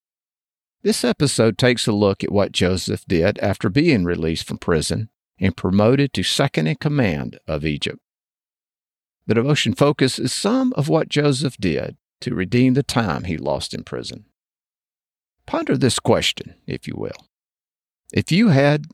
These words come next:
brothers and they sold you into slavery because of their jealousy and also to get rid of you,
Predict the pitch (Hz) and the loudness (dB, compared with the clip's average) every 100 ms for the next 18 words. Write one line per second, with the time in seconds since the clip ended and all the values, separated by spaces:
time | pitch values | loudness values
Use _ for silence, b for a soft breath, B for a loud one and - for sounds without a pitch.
0 | - 113 127 147 - - 117 98 143 - | 0 2 2 -2 -4 -6 -4 0 -2 -2
1 | - 135 123 127 135 123 107 - 104 123 | -2 -2 0 2 2 2 0 0 2 2
2 | 127 135 104 123 113 104 107 98 80 98 | 2 -2 -2 -2 0 0 0 0 0 -2
3 | 98 127 - - 156 - _ _ _ _ | 0 -2 -4 -6 -8 -12 _ _ _ _
4 | _ _ - 104 120 120 104 123 - - | _ _ -2 2 2 2 2 0 2 0
5 | 127 139 165 _ _ - 123 104 120 98 | 2 0 -6 _ _ -4 -2 0 0 2
6 | 107 131 139 139 | 2 2 0 -4